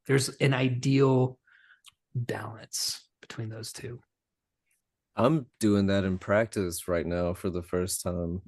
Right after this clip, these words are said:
Speaker 2: actually, where I've done, you know, obviously written and sold my own shit.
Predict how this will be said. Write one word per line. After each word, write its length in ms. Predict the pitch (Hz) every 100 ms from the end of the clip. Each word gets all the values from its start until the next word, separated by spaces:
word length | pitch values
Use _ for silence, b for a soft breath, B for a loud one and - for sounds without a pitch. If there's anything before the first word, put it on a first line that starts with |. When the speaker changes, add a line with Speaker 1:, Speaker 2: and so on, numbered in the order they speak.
| -
Speaker 2:
actually, 540 | 95 90 90 85 85
where 180 | 85 87
I've 220 | 87 90 - _ - 92
done, 560 | 98 95 92 90 87 - _ _ -
you 160 | 92
know, 120 | 90 82
obviously 480 | 87 90 90 - 90
written 300 | 90 80 92
and 160 | 87
sold 340 | 87 90 90 85
my 160 | 87
own 180 | 85 85
shit. 420 | - 85 85 80